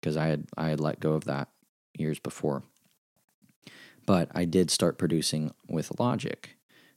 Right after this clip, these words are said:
which is a digital audio workspace, if, for those of you that don't know. Um, it's where you can produce music and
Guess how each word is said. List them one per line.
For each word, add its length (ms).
which 180
is 160
a 200
digital 480
audio 340
workspace, 760
if, 260
for 100
those 200
of 80
you 80
that 140
don't 220
know. 240
Um, 320
it's 180
where 120
you 120
can 340
produce 340
music 460
and 160